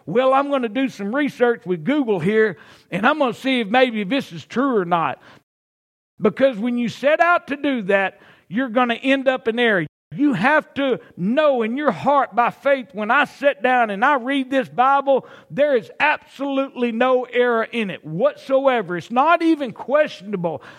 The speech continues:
That does not even come to the table. God's word is one hundred percent correct. There is not one mistake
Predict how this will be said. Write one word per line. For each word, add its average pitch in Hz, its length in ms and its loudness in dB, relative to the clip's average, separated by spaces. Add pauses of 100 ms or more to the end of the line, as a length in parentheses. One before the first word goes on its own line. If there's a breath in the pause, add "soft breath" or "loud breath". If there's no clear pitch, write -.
That 339 300 2
does 254 200 -4
not 311 260 4
even 285 300 0
come 277 260 0
to 254 80 -4
the 226 140 2
table. 233 560 -2 (760 loud breath)
God's 277 460 2
word 285 460 2
is 233 160 0
one 254 320 0
hundred 269 340 -2
percent 233 400 -8
correct. 285 560 0 (180 loud breath)
There 311 300 2
is 214 280 -2
not 233 460 2
one 311 600 0 (200 loud breath)
mistake 285 680 0